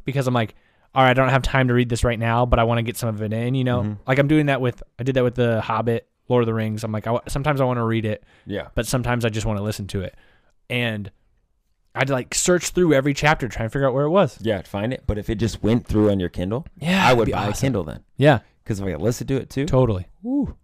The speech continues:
Speaker 2: man, that would be fun.
Speaker 1: You
Speaker 2: I,
Speaker 1: know
Speaker 2: I would burn through so many books.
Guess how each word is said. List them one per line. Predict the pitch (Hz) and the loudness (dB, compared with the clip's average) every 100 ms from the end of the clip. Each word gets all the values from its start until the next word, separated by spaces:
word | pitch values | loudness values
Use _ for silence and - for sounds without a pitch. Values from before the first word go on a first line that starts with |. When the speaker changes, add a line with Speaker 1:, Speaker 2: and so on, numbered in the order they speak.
| - | -10
Speaker 2:
man, | 104 95 90 | -8 -6 -8
that | |
would | 87 | -8
be | 73 | -10
fun. | - 65 - _ _ _ _ _ _ _ _ - | -12 -14 -16 _ _ _ _ _ _ _ _ 0
Speaker 1:
You | 156 | 2
Speaker 2:
I, | 202 | 4
Speaker 1:
know | 233 - | 2 2
Speaker 2:
I | 135 | 0
would | 110 87 - - | 0 -6 -16 -10
burn | 110 104 101 | -6 -6 -6
through | 98 98 | -8 -8
so | - - - 101 98 | -10 -16 0 2 2
many | 92 90 | 0 -2
books. | 90 92 - - | -4 -8 -10 -20